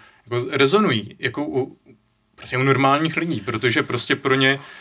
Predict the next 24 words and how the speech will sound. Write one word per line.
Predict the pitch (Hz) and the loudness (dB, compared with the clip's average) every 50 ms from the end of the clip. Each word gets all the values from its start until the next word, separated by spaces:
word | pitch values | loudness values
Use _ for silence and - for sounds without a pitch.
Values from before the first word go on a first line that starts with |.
| - - | -6 -2
je | 127 120 | 0 0
to, | 123 151 | 2 2
že | 135 156 147 | 2 2 2
si | - 165 147 | 2 0 0
pořídili | 151 - 143 131 139 143 135 131 143 143 147 143 | 0 0 0 0 2 0 0 0 0 0 0 0
ten | - 196 190 170 | 0 0 0 2
byt, | 113 113 107 110 131 135 - - - - - - _ _ _ - | 2 2 4 2 2 -2 -6 -12 -20 -20 -20 -20 _ _ _ -4
tak | - 120 - | -4 -4 -2
to | 160 147 | -2 -2
znamená, | 139 143 139 139 143 127 143 143 143 139 147 156 | 2 2 2 4 4 4 4 4 4 2 0 -2
že | 147 139 127 135 135 143 131 - | -2 2 4 4 4 4 2 -2
jakoby | - 135 - - 143 139 139 | -6 -6 -4 -2 -2 0 0
jsou | - 165 156 135 | 0 0 0 0
zajištění | 107 107 104 107 113 - - 156 147 156 156 147 | 0 -2 -2 -2 -4 -4 -4 -4 -4 -4 -4 -4
a | 131 | -4
b-, | 120 120 139 143 - | -4 -6 -6 -6 -2
a | 127 | 0
jakoby | 120 123 120 - 139 127 135 135 | 0 0 -2 -2 -2 0 2 2
mají | 139 135 135 135 | 4 2 2 0
tu | 131 - 147 143 139 139 - - - - - _ _ - | -2 -4 -4 -4 -4 -4 -8 -14 -20 -20 -20 _ _ -6
jako | 120 117 113 143 | -6 -6 -4 -4
představu, | 139 - - 135 123 - - 139 131 135 | -6 -2 -2 -4 -2 0 2 2 2 2
že | 127 131 | 0 -2
teda | - - 143 131 131 131 135 135 135 131 | -2 0 2 4 4 4 4 2 0 -4